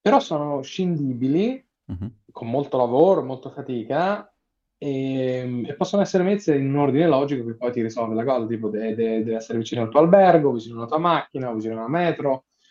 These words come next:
Speaker 1: o non lo so, chi più ne ha più ne metta.
Speaker 2: Mhm.
Speaker 1: Eh, una volta combinate possono sicuramente, però non è facile creare quella, quella, quella,
Speaker 2: Mhm.
Speaker 1: quell'alchimia giusta ne-, nel-, negli algoritmi.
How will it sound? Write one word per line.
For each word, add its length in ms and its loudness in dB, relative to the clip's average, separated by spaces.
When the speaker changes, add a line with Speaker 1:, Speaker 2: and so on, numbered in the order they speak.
Speaker 1:
o 480 0
non 160 -6
lo 60 -4
so, 280 -6
chi 120 -20
più 120 -4
ne 80 -2
ha 60 -4
più 120 -6
ne 60 -4
metta. 480 -6
Speaker 2:
Mhm. 140 -4
Speaker 1:
Eh, 520 -4
una 120 -2
volta 280 0
combinate 520 0
possono 280 -8
sicuramente, 1120 -2
però 180 -2
non 180 -4
è 140 0
facile 1300 -2
creare 440 4
quella, 280 0
quella, 480 -2
quella, 300 -4
Speaker 2:
Mhm. 40 -12
Speaker 1:
quell'alchimia 680 -2
giusta 640 0
ne-, 280 -2
nel-, 400 -2
negli 180 -2
algoritmi. 580 -2